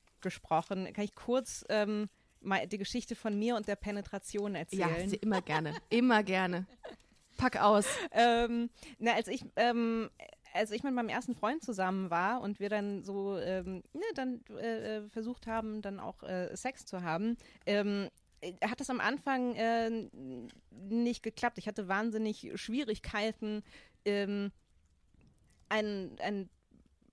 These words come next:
Speaker 1: <laughs> Penis in mich aufzunehmen.
Speaker 2: Nehmen.
Speaker 1: Also, äh, äh, ich hatte wirklich so dieses Ding so, ich hab da, so, ich, ich hatte echt einmal so das Gefühl, so, okay, das tut jetzt noch nicht mal so hammerweh.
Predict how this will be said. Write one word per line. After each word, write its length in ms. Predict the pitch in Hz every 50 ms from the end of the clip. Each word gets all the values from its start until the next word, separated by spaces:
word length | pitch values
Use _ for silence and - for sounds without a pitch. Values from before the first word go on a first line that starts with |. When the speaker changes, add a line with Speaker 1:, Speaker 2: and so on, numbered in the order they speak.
| _ _
Speaker 1:
<laughs> 460 | - - - - - - - - - - - - - -
Penis 540 | - 285 285 277 247 220 - - - - - -
in 220 | 208 233 240 240
mich 280 | 226 220 214 - - - -
aufzunehmen. 1080 | - 151 165 214 269 277 - - - - - - 226 214 196 214 214 226 233 233 233 220
Speaker 2:
Nehmen. 260 | 214 208 175 160 147 - - 233 196 180 214
Speaker 1:
Also, 180 | 208 214 240 220
äh, 60 | 208 - - - - 294 -
äh, 420 | - 226 226 220 - 208 220 214 214
ich 100 | - 240
hatte 160 | 233 269 233
wirklich 220 | 247 - 247 -
so 120 | - 233 220
dieses 400 | 190 226 214 220 214 - - -
Ding 200 | - 233 226 220
so, 80 | 208 -
ich 120 | - - 220
hab 80 | 214 - _ -
da, 100 | 208 208 - - - _ _ _ _ _ _ _ _ _ - - 494 587 480 349 - -
so, 200 | - 226 214 220
ich, 160 | - 214 226
ich 140 | - 220 233
hatte 200 | 269 254 294 285 -
echt 160 | - 277 -
einmal 180 | 349 277 277 277
so 60 | 254
das 80 | 285 -
Gefühl, 320 | 277 - - 285 294 262
so, 100 | 262 247
okay, 200 | 226 - 277 269
das 140 | 240 240 -
tut 200 | - - 262 -
jetzt 140 | 302 247 -
noch 80 | 262 254
nicht 140 | 262 - -
mal 80 | 240 220
so 140 | 214 202 208
hammerweh. 460 | 220 220 214 202 196 175 175 233